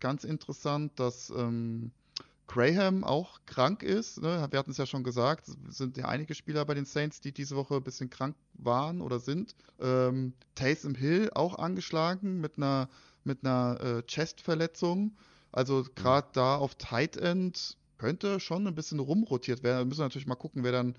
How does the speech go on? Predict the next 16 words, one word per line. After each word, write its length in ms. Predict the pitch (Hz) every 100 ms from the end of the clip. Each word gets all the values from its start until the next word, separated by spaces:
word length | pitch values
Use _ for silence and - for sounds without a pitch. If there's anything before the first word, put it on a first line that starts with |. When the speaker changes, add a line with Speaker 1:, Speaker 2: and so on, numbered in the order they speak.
| - - -
Speaker 1:
am 140 | 120
Ende 140 | 139
des 140 | 139 -
Tages 340 | 127 123 123
in 200 | - 151
und 120 | 139
wer 160 | 110 104
out 200 | 135 175
ist. 240 | 175 170
Aber, 340 | - 127 131 123 - -
äh, 220 | - 131
tatsächlich 380 | 127 135 175 170
jetzt 180 | 143 -
bei, 240 | 131 123
bei 160 | 120 123
Johnson, 800 | 117 127 156 - 196 190 185